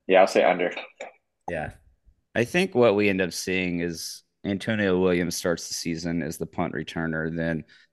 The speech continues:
Speaker 3: as Tyler Brown gets acclimated into the college game, you might see him step in there and, and field
Speaker 2: Yeah.
Speaker 3: more of those punts again, just for
Speaker 2: I can
Speaker 3: the,
Speaker 2: see it.
Speaker 3: the, just for what you mentioned about keeping him healthy.
Speaker 2: Yeah.
Speaker 3: Antonio, that is.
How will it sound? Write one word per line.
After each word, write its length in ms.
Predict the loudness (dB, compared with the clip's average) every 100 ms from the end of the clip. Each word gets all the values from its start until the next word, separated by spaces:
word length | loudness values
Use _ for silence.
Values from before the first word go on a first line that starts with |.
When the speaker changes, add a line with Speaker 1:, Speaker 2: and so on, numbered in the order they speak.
| 0
Speaker 3:
as 400 | 2 2 -2 -12 _
Tyler 240 | -4 -2 0
Brown 240 | -2 -4
gets 160 | -4 -2
acclimated 580 | -2 -2 -4 -2 -2
into 160 | -6 -6
the 80 | -6
college 380 | -4 -4 -6 -8
game, 220 | -8 -6
you 100 | -4
might 200 | -4 -6
see 220 | -8 -8
him 180 | -8 -8
step 320 | -6 -6 -4
in 100 | -6
there 220 | -4 -4
and, 160 | -6 -10 _ _ _ _ _ -10
and 180 | -8
field 280 | -4 -2 -2
Speaker 2:
Yeah. 40 | -2
Speaker 3:
more 120 | -2
of 60 | -2
those 160 | -4
punts 360 | -8 -6 -6 -6
again, 340 | -6 -4 -4
just 340 | 0 0 0 -2
for 80 | -4
Speaker 2:
I 20 |
can 120 | -2 -4
Speaker 3:
the, 60 |
Speaker 2:
see 160 | -6 -10
it. 160 | -14 _ _ -18 -18 _
Speaker 3:
the, 180 | -8 -8 -10 _ _ -12
just 340 | 2 2 2
for 120 | -2 0
what 240 | 0 -2
you 80 | -6
mentioned 320 | -6 -8 -8
about 260 | -6 -6 -6
keeping 440 | -12 -10 -10 -12 _ _ _ _ _
him 160 | -10 -8
healthy. 480 | -6 -10 -10 -16 -16 _ _ _ _ _
Speaker 2:
Yeah. 180 | -8 -6
Speaker 3:
Antonio, 320 | -4 -6 -6
that 180 | -6 -6
is. 240 | -8 -12